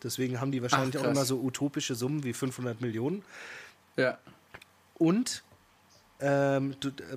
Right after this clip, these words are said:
Speaker 1: Barcelona durfte jetzt, glaub ich, jemanden nachverpflichten, weil sie nachweisen konnten, dass sie irgendwie einen Langzeitverletzten haben, der ausfällt oder sowas.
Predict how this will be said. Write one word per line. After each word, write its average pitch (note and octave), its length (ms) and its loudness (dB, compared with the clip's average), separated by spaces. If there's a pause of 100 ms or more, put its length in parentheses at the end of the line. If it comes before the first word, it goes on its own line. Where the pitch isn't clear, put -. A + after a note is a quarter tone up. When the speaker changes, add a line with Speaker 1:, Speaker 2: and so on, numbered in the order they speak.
Speaker 1:
Barcelona C#3+ 640 0
durfte F3+ 380 0
jetzt, D#3+ 300 -2
glaub C#3+ 240 2
ich, C#3 200 -2
jemanden C3 460 -2
nachverpflichten, F3 1120 -8 (400)
weil D3 300 0
sie D3+ 180 -2
nachweisen C#3+ 760 -4
konnten, C#3+ 480 -4
dass C#3 240 -2
sie C3 240 -2
irgendwie B2+ 300 -6
einen A#2 180 -4
Langzeitverletzten A2 1000 -6
haben, G#2+ 220 -8
der G2+ 140 -8
ausfällt G2 360 -12
oder E2 180 -16
sowas. D#2+ 340 -16